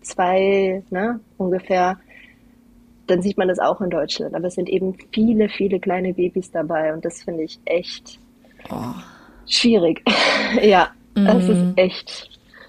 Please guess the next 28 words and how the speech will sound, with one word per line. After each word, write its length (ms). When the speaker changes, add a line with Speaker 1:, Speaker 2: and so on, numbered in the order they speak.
Speaker 1:
das 180
tut 240
mir 180
echt 240
leid 260
und 180
das 160
war 160
eben 180
auch 300
einer 240
der 140
Gründe, 720
ähm, 500
wieso, 880
ja, 280
wieso 300
ich 440
mir 140
nicht 180
vorstellen 520
konnte, 420
in 140
Portugal 440
eine 200
Familie 440
zu 140
gründen, 600